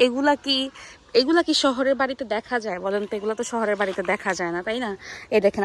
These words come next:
আম্মু অনেকগুলো টমেটো গাছ লাগিয়েছে, সবগুলো টমেটো গাছেই ভালোই টমেটো ধরেছে। এই তো, এই ছিল আমার টুকটাক আম্মুর ছাদ বাগান দেখানো বা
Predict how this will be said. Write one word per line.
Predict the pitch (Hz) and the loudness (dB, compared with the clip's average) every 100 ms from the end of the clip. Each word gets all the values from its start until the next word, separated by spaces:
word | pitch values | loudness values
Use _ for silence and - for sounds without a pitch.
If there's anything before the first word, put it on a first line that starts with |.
| - | 2
আম্মু | 254 311 302 277 | 4 4 4 4
অনেকগুলো | 339 285 302 247 | 2 6 4 6
টমেটো | 214 196 196 | 2 0 0
গাছ | 185 - 202 | 0 0 -2
লাগিয়েছে, | 185 190 180 262 240 | -2 -4 -6 -6 -2
সবগুলো | 269 220 214 269 262 | -4 -4 -6 -4 0
টমেটো | 233 220 233 214 | -2 -2 0 2
গাছেই | 208 - 233 214 | 2 2 0 0
ভালোই | 226 262 240 | 0 0 -2
টমেটো | 202 185 185 208 | -4 -6 -6 -4
ধরেছে। | - - 190 - - - - - - - - - - - - 359 | -4 -6 -8 -10 -14 -20 -20 -20 -20 -20 -20 -20 -20 -20 0 2
এই | 359 392 | 4 6
তো, | 403 403 381 330 | 6 6 6 4
এই | 269 262 | 4 2
ছিল | 302 277 311 285 | 0 4 6 6
আমার | 254 269 262 269 - - - - | 6 6 6 4 2 -6 -8 -10
টুকটাক | 277 - 262 240 | -6 0 2 2
আম্মুর | 233 247 - | 0 -4 -2
ছাদ | 233 202 | -4 2
বাগান | 226 226 220 | 2 2 2
দেখানো | 208 - 220 214 208 202 | 0 0 -2 0 0 6
বা | 202 | 8